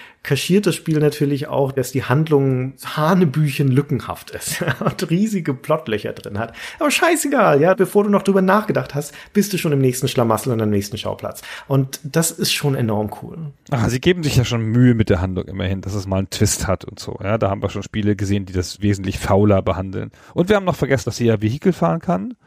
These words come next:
Speaker 1: Stimmt.
Speaker 2: Das Schneemobil, das bekannte, damit schwer zu steuern, das Schneemobil, damit fährt sie rum und kann dann auch Gegner überfahren. Das ist ja auch eine angenehme Abwechslung. Ich fand's übrigens ganz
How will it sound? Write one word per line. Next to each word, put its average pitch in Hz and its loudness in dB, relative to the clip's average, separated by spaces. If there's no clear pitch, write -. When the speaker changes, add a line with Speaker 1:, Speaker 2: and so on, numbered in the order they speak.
Speaker 1:
Stimmt. - -4
Speaker 2:
Das 113 -2
Schneemobil, 170 2
das 151 -4
bekannte, 143 -2
damit 131 -2
schwer - 2
zu - -14
steuern, 131 -4
das 120 -10
Schneemobil, 143 0
damit 135 0
fährt 135 0
sie - -8
rum 135 -4
und 113 -6
kann 117 0
dann 113 0
auch - -2
Gegner 127 -2
überfahren. 117 2
Das 120 -2
ist - 4
ja 120 4
auch 131 6
eine 127 2
angenehme 107 0
Abwechslung. - -4
Ich 117 -2
fand's 180 2
übrigens 147 -2
ganz 131 -4